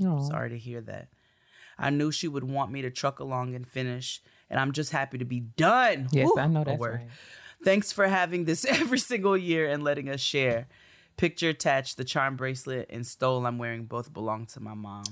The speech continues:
Speaker 1: I love it.
Speaker 2: Which is beautiful. These are beautiful.
Speaker 1: Congratulations.
Speaker 2: And it's beautiful that you got to wear your mom's stole and her charm bracelet. I think that's, that's super heartwarming.
Speaker 1: I love it.
Speaker 2: Congratulations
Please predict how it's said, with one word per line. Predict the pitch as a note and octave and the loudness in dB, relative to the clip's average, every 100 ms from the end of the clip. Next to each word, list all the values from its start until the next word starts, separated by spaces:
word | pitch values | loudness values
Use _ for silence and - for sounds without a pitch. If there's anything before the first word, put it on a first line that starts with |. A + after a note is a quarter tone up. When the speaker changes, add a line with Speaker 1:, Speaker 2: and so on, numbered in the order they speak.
| A#2+ | -4
Speaker 1:
I | C#3 | -2
love | C#3+ C#3+ | -2 -4
it. | C#3 | -2
Speaker 2:
Which | C#3 C3 | -2 -2
is | B2 | -4
beautiful. | B2 B2+ A#2+ G#2+ - G2+ B2+ _ _ _ - - | -2 0 0 -2 -10 -12 -14 _ _ _ -20 -14
These | - B2 | -8 -4
are | A#2+ | -4
beautiful. | B2 A#2+ G#2+ - D3 | -4 -4 -6 -10 0
Speaker 1:
Congratulations. | F3 E3 C#3 B2+ B2 B2 B2 - A2+ | 2 4 4 4 2 2 0 0 2
Speaker 2:
And | A2+ | 4
it's | B2+ B2+ | 2 2
beautiful | C3+ C3+ C3 B2+ | 0 0 -2 -2
that | B2+ | -2
you | B2+ | -2
got | A#2+ A#2+ | -2 0
to | B2+ | -2
wear | A#2 A#2+ | -4 -2
your | A#2 | -4
mom's | A#2+ A#2 A#2 | -4 -4 -4
stole | - - A2+ G#2+ A2+ - _ _ - | -6 -4 -4 -4 -8 -14 _ _ -4
and | A#2 A#2+ | -2 -2
her | A2 | -4
charm | - A2 G2+ | -8 -8 -10
bracelet. | G#2 A2 - | -10 -10 -10
I | A2+ | -10
think | - G#2+ | -10 -12
that's, | - A2 - - - _ _ _ _ | -12 -12 -12 -14 -20 _ _ _ _
that's | - A2+ - - - | -8 -6 -8 -10 -8
super | - B2 A2+ | -6 -6 -6
heartwarming. | A2+ A2 F#2+ G2+ G2+ F#2+ G#2 - D#3 | -8 -8 -10 -12 -14 -14 -16 -10 -4
Speaker 1:
I | |
love | |
it. | |
Speaker 2:
Congratulations | C#3 D3 D3+ D#3 C#3+ C3 - B2+ - | 0 2 0 0 -4 -4 -6 -10 -8